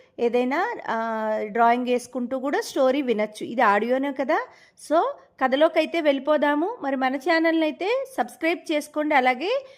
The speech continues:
మీ ఫ్రెండ్స్కి కూడా ఈ వీడియోని అయితే షేర్ చేయండి. తప్పకుండా ఒక లైక్ చేసి, మీకు ఇంకా ఎలాంటి స్టోరీస్ కావాలో కామెంట్ చేయండి.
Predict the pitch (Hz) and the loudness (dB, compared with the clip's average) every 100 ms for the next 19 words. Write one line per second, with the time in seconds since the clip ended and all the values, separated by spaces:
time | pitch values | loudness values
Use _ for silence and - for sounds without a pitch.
0 | _ 262 277 277 285 349 - 403 - 320 | _ -8 -6 -4 -2 -4 -6 -8 -4 2
1 | 339 339 277 254 254 277 269 254 247 370 | 4 2 -2 -4 -2 -2 -2 -4 -4 -2
2 | 523 539 - - - 269 262 269 - 277 | -2 -4 -16 -16 2 6 6 4 0 -2
3 | 262 311 - 302 - - 339 330 359 370 | -2 -6 -4 -4 -2 -2 0 4 4 4
4 | 311 233 214 - - 269 247 254 240 240 | 2 0 0 -2 -6 -6 -6 -8 -10 -12
5 | - _ _ 294 392 427 403 320 349 320 | -16 _ _ -4 -2 0 0 2 4 4
6 | 285 285 294 - 285 262 254 - 240 220 | 4 2 0 -6 -2 -2 -4 -6 -2 0
7 | 220 226 349 571 - - 381 302 208 - | 0 2 0 0 -6 2 2 2 -2 -6
8 | 196 175 | -8 -8